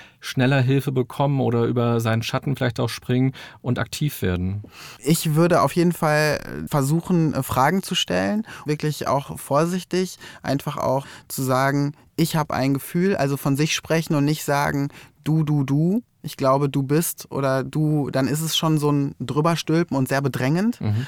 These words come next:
Speaker 2: Also, dass man wirklich bei dem Artikulieren drauf achtet, von sich und seinem Eindruck zu sprechen und auch nicht direkt vielleicht eine Antwort einfordert, sondern einfach sagt, "Ich möchte gerne was mit dir teilen,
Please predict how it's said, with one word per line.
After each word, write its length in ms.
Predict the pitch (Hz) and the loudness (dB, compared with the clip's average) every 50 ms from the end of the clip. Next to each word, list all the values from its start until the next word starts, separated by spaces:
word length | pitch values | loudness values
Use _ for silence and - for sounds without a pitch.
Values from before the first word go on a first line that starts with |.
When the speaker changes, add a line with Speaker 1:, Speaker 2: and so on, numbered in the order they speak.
| - - | -8 -6
Speaker 2:
Also, 240 | - 131 135 135 135 | -4 -2 -2 0 0
dass 220 | 127 127 - - | -2 -2 -4 -2
man 200 | 151 143 143 143 | -2 -2 -2 -2
wirklich 300 | 135 139 139 147 139 - | -2 -4 -4 -6 -8 -4
bei 380 | - 131 131 131 131 131 123 110 - - - - - _ - | -2 -2 0 0 0 -2 -2 -4 -6 -10 -16 -16 -18 _ -4
dem 160 | - 139 123 | -2 0 2
Artikulieren 480 | 113 139 - - - 143 139 143 151 156 | 2 0 -2 -2 -2 0 2 4 4 4
drauf 160 | 143 139 135 | 4 2 2
achtet, 320 | - - 139 - - 139 - | 2 2 0 0 -4 -8 -2
von 240 | - 135 131 123 | 0 2 2 2
sich 320 | 113 117 131 151 180 - 147 | 2 2 2 2 2 2 0
und 140 | 131 123 117 | -2 0 2
seinem 280 | 127 131 135 135 131 | 2 2 2 2 0
Eindruck 460 | - - 156 170 165 143 135 117 - | 0 2 4 4 4 2 2 -4 -4
zu 100 | - - | -4 -8
sprechen 520 | 117 - - - 117 123 - - 180 202 - _ - - - - - - - - | -8 -6 -4 -2 -2 -2 0 -2 -4 -4 -4 _ -16 -20 -20 -20 -20 -20 -18 -8
und 500 | - 131 131 127 127 127 127 123 - - | -4 0 2 2 4 2 2 0 -2 0
auch 220 | - 131 139 135 143 | 2 2 2 2 2
nicht 320 | 143 147 156 156 - - _ - - | 2 2 2 0 -2 -8 _ -4 -2
direkt 340 | 139 127 139 147 - - | -2 0 0 -4 -4 -6
vielleicht 360 | - - 147 135 131 139 - - | -6 -2 0 0 0 0 0 0
eine 160 | 131 - - | -2 0 0
Antwort 600 | - 139 151 151 - - 127 127 131 135 - - - | 0 0 0 0 -2 -2 0 0 0 0 -2 -6 -6
einfordert, 560 | - 127 147 160 - - 175 170 170 170 160 | -2 0 0 0 0 0 -2 0 0 0 -2
sondern 200 | - 147 139 127 | -2 -2 0 0
einfach 220 | - 135 143 151 139 | 0 -2 -2 -4 -4
sagt, 200 | 147 143 - - | -4 -6 -6 -6
"Ich 120 | - - | -4 -2
möchte 340 | 139 135 143 - - 147 139 | 0 0 0 0 -2 -2 -2
gerne 280 | 139 - 135 135 131 | 0 0 0 0 0
was 160 | 135 135 - - | -2 -2 -2 -2
mit 120 | 143 - | -4 -2
dir 100 | 135 127 | -2 -4
teilen, 520 | - - - 135 143 151 160 170 180 185 | -4 -4 -2 -2 0 0 0 0 -2 -4